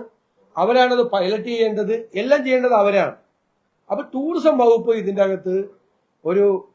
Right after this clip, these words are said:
ഇടപെടൽ നടത്തിയിട്ടുണ്ട് എന്നുള്ളത് വളരെ വ്യക്തമാണ്. അതുകൊണ്ടാണ് ഇന്നലെ ചേർന്ന യു ഡി എഫ് യോഗം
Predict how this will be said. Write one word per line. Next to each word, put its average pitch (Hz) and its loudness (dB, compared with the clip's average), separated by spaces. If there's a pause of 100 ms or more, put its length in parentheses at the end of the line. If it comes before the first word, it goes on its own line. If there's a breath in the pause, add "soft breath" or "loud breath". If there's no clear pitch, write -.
(280)
ഇടപെടൽ 226 2
നടത്തിയിട്ടുണ്ട് 185 -6
എന്നുള്ളത് 160 -8 (160)
വളരെ 160 0
വ്യക്തമാണ്. 214 -2 (800)
അതുകൊണ്ടാണ് 247 0
ഇന്നലെ 226 -2
ചേർന്ന 202 -4
യു 180 -8
ഡി 196 -6
എഫ് 220 -2
യോഗം 175 -2